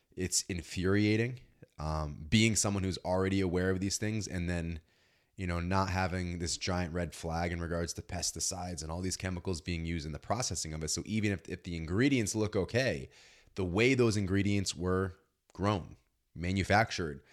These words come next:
all the processing and handling of those things, if they weren't all done in accordance with our health in mind and just giving two halves of a shit, then you're put in danger and your kids are, could, are put in danger. And this all sounds like fear mongering,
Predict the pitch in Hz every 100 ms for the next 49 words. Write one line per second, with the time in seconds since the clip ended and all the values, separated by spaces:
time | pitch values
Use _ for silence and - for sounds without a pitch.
0 | - - _ _ - 101 104 - 107 104
1 | 107 98 95 80 104 135 113 82 73 76
2 | - 82 76 87 87 127 131 101 90 92
3 | 90 82 - 90 85 90 - 80 80 -
4 | _ 92 92 95 90 110 110 107 87 78
5 | 113 107 80 82 - - - - 95 95
6 | 113 101 92 - 120 101 107 110 92 78
7 | 78 - 156 120 90 - _ _ _ _
8 | _ _ _ _ _ _ _ _ _ _
9 | - 92 85 85 - _ _ - 80 95
10 | - 92 87 80 80 73 76 76 87 78
11 | 80 76 - - - 69 64 65 73 73
12 | 76 95 113 110 - 92 95 92 - 95
13 | 90 90 87 87 87